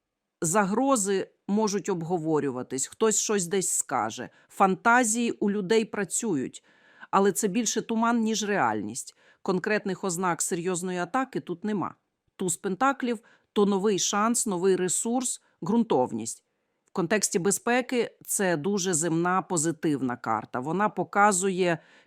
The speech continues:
підсилення, укріплення, якусь хорошу основу. Типу, тримають оборону, є достатньо засобів,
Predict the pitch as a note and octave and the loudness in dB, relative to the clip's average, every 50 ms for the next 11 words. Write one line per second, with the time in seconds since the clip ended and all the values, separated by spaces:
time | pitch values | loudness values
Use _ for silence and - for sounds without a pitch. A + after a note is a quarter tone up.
0 | - - - E3 - - - - G#3 G#3+ G#3+ G#3+ G#3 G#3 G#3 G#3 G#3 G#3 G3+ G3 | -6 -4 -4 -2 -2 0 2 4 4 6 6 6 4 2 2 2 0 0 0 -2
1 | - - - F3 - - - G3 G#3 G#3+ F#3+ - - G3 F#3+ F#3+ F#3 F3+ F3 E3+ | -2 0 -2 -2 -2 -2 -2 0 2 0 0 0 0 0 2 2 2 0 0 0
2 | E3 D#3+ - - - - - - - D#3+ F3+ D#3+ - - A3 G3+ - - - _ | 0 0 -2 -8 -20 -20 -14 -4 -2 0 0 0 0 -2 0 0 -2 -2 -6 _
3 | _ _ - - - G#3+ G3+ G3+ G#3 A3 A3 G#3+ - - G3+ - - F3 D#3+ - | _ _ -4 2 4 4 6 8 8 8 6 6 4 0 -2 0 0 -2 -2 -2
4 | - - D#3+ C#3+ B2 A#2+ A2 - A2+ - - _ _ _ _ _ _ _ - - | -2 0 0 0 -2 -2 -4 -6 -8 -8 -10 _ _ _ _ _ _ _ -2 0
5 | E3+ C3+ - D#3+ D#3+ D#3+ - F#3 F3+ F#3 G#3+ A#3 A3+ A3 - - G#3 F#3 G3 G#3+ | 0 0 0 -4 -6 -4 0 0 2 2 4 4 2 2 2 0 0 0 2 2
6 | G#3+ G#3+ A3 A3+ A3 G#3+ G3+ D3+ F3 G#3 G3+ E3+ F#3 - - - F#3 F3+ - - | 4 4 4 4 2 0 0 2 2 2 2 0 -2 -2 0 0 -2 -2 -2 -2
7 | E3 D#3 C3+ D3+ F3 F#3+ G#3+ G3+ - A3 F#3 F#3 G#3 G3+ | -4 -4 0 2 2 2 2 2 0 -2 -2 -2 -4 -4